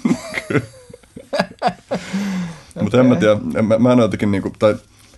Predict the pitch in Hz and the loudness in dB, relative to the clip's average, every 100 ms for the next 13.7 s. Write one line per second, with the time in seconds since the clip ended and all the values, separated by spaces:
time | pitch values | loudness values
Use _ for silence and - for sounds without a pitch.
0 | _ _ _ _ _ _ _ _ _ - | _ _ _ _ _ _ _ _ _ -20
1 | - - 123 123 143 135 131 120 120 127 | -20 -2 0 4 2 2 4 4 4 2
2 | 120 - - - - 82 95 - - - | 0 0 -4 -6 -8 -8 -6 -4 -6 -6
3 | - 65 - - - 104 92 - 90 90 | -8 -8 -6 -6 -6 -8 -8 -4 -6 -4
4 | 95 - 101 95 - 95 117 104 98 - | -8 -6 -6 -4 -6 -6 -10 -6 -6 -4
5 | 87 95 101 98 92 95 - - 87 90 | -6 -8 -10 -8 -8 -6 -8 -8 -6 -4
6 | 92 98 101 98 - 98 - - - 95 | -6 -4 -4 -4 -8 -10 -12 -12 -14 -8
7 | 92 - - - 82 - 92 92 95 104 | -6 -4 -6 -6 -8 -6 -4 -4 -6 -6
8 | 98 85 - - 98 98 92 98 95 98 | -4 -4 -6 -10 -10 -8 -6 -6 -6 -6
9 | 95 98 95 90 - - 95 90 92 98 | -8 -12 -10 -6 -8 -8 -10 -8 -6 -4
10 | 87 85 85 80 92 95 - - - 78 | -2 -2 -4 -6 -6 -6 -8 -10 -8 -8
11 | - - - 131 123 - 90 - 98 98 | -8 -8 -6 -4 -2 -4 -6 -6 -6 -4
12 | - - - - - - 123 120 120 - | -8 -6 -6 -4 -6 -6 -4 -2 -2 -4
13 | - - - - - - | -8 -10 -14 -12 -12 -10